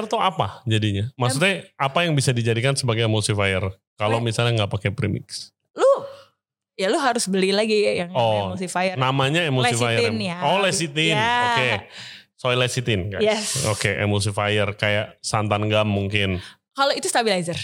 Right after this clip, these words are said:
Speaker 1: Oh, itu
Speaker 2: Santan
Speaker 1: s-
Speaker 2: gam, guar gam, karaginan itu stabilizer.
Speaker 1: Oke. Untuk stabilizer itu gunanya untuk
Speaker 2: Mengikat.
Speaker 1: mengikat supaya dia
Speaker 2: Semua. Ya,
Speaker 1: s-,
Speaker 2: jadi kan basically
Speaker 1: nggak
Speaker 2: lu,
Speaker 1: split nanti.
Speaker 2: iya, lu kan campurin liquid, solid, dan sebagainya, dia harus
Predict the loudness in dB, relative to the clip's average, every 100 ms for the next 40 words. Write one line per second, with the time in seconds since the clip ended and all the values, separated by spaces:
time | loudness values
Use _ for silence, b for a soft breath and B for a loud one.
0 | -4 0 0 0 -2 0 0 0 0 0
1 | 0 -2 -2 0 0 0 0 0 0 -2
2 | -2 0 0 0 -4 0 0 0 -2 0
3 | 2 2 0 0 0 -2 -2 -4 -6 -10
4 | -4 -2 -2 -2 -2 -2 -2 0 2 2
5 | 0 -2 -2 -2 0 2 2 2 2 2
6 | 2 0 0 0 0 0 2 0 0 -2
7 | -2 -2 -4 -2 0 0 0 -2 -2 -2
8 | -4 -2 0 2 2 0 2 2 2 0
9 | -2 -2 -2 -4 -2 0 0 0 0 0
10 | 0 0 -2 0 0 0 0 0 0 0
11 | 0 0 0 -2 -2 -2 0 -2 0 0
12 | -2 -2 -2 -2 0 -2 -2 -2 0 0
13 | 0 0 0 -2 -2 0 -2 -2 -2 0
14 | 0 -2